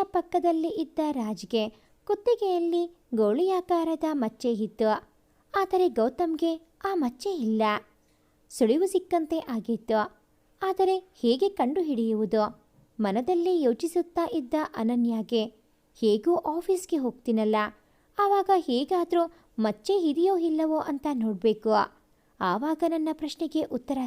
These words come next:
ಸಿಗುತ್ತೆ." ಮನದಲ್ಲೇ ನಿರ್ಧರಿಸಿದಾಗ ಸುಳಿವು ಕೊಟ್ಟ ದೇವರಿಗೆ ಮನದಲ್ಲೇ ವಂದಿಸಿದಳು. ಇಷ್ಟಕ್ಕೂ ಅಲ್ಲಿ ಇರುವುದು ರಾಜ, ಗೌತಮ. ಒಂದು ವೇಳೆ ಗೌತಮ್ ಆದರೆ ರಾಜ್ ಯಾಕೆ ಆದ?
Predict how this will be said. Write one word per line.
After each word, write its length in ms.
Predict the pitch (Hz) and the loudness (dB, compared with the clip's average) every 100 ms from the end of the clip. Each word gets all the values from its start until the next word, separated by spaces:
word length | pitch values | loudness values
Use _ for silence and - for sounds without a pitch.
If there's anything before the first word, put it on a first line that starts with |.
| - | -6
ಸಿಗುತ್ತೆ." 580 | 226 226 - 220 214 - _ _ _ _ _ - | -4 -4 0 0 0 -8 _ _ _ _ _ -4
ಮನದಲ್ಲೇ 560 | 220 214 285 359 349 | -2 0 2 2 2
ನಿರ್ಧರಿಸಿದಾಗ 880 | 349 269 180 262 269 - 214 226 208 240 226 - _ _ - | 0 -2 -2 -4 -4 -6 -6 -4 -2 -2 -2 -6 _ _ -4
ಸುಳಿವು 420 | 415 415 480 466 | 2 4 4 2
ಕೊಟ್ಟ 280 | 381 370 349 330 269 | 0 0 0 0 0
ದೇವರಿಗೆ 600 | 262 269 254 247 262 262 - - | -2 -2 -4 -2 -2 -2 -8 -4
ಮನದಲ್ಲೇ 600 | 208 196 277 349 311 320 | 0 0 0 -2 0 -2
ವಂದಿಸಿದಳು. 1040 | 240 214 214 220 202 214 220 214 202 240 _ _ _ _ _ _ _ _ - | 0 -2 -2 -4 -2 0 2 2 0 -4 _ _ _ _ _ _ _ _ -6
ಇಷ್ಟಕ್ಕೂ 600 | 220 - 311 320 320 320 311 _ _ | -6 -4 -6 -4 -2 -2 -4 _ _
ಅಲ್ಲಿ 220 | 415 415 403 | -2 0 0
ಇರುವುದು 540 | 294 330 392 381 359 | 2 0 0 2 2
ರಾಜ, 380 | 254 208 214 - 453 - _ - | 2 -2 -2 -2 -4 -6 _ -8
ಗೌತಮ. 440 | - 370 381 285 220 208 - _ _ _ _ _ _ - | -2 -2 0 0 0 -2 -6 _ _ _ _ _ _ -2
ಒಂದು 280 | 427 403 | 0 2
ವೇಳೆ 280 | 415 415 403 | 2 2 2
ಗೌತಮ್ 560 | 392 233 208 277 349 294 | 2 0 0 -2 -4 -4
ಆದರೆ 360 | 254 269 269 254 - _ 214 | -2 0 0 -2 -12 _ -2
ರಾಜ್ 280 | 226 294 | -2 -2
ಯಾಕೆ 240 | 330 311 320 | -4 -4 -6
ಆದ? 260 | 294 285 | -4 -2